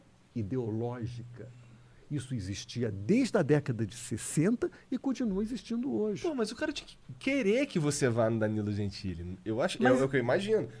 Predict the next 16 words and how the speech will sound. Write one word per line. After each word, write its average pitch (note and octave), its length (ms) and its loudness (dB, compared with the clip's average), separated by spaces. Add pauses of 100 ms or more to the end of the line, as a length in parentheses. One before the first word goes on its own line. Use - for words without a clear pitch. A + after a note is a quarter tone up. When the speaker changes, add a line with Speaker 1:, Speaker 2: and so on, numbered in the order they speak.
Speaker 2:
Mas D#3 200 4
a - 20 2
gente, E3+ 160 2
assim, D3+ 140 2
a C3+ 40 4
gente, A#2+ 140 -2
como D#3 160 6
a D#3+ 40 10
gente D#3 180 2
tava C3 160 2
conversando, C3+ 640 2 (260)
e A#2+ 60 2
você C#3 340 6
disse C#3 240 4
pra B2+ 160 4
mim, C3 300 2